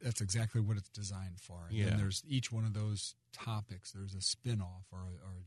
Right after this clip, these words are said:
Speaker 1: deeper dive that you could go into each one of them if it pertains to you.
Speaker 2: Yeah, and here, I'll, I'll use a real-world example. Uh, I'm thumbing through the book at night.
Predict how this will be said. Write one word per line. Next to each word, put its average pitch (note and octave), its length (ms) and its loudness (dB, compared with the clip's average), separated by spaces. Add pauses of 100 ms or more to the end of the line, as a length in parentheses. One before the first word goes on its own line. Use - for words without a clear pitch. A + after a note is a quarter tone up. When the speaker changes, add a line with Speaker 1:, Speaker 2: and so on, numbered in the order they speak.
(100)
Speaker 1:
deeper G#2+ 280 0
dive F#2+ 480 -2
that F#2 220 -8
you G2+ 60 -6
could - 200 -20
go F#2 200 -4
into E2+ 180 -8
each A#2 260 0
one G#2 140 0
of F#2 100 2
them F2 180 -6
if F2+ 140 -10
it E2+ 80 -8
pertains E2+ 480 -8
to - 100 -16
you. C#2+ 100 -18 (180)
Speaker 2:
Yeah, B2 120 -2
and B2 240 2
here, B2+ 280 0
I'll, A2+ 200 0
I'll A#2+ 40 2
use A#2+ 240 2
a A2 80 0
real-world A#2+ 640 0
example. G2+ 600 0 (400)
Uh, G#2+ 140 2
I'm G#2+ 120 4
thumbing C3 320 0
through B2 160 -2
the A2 80 0
book A2+ 280 0
at G2 140 0
night. G2 400 2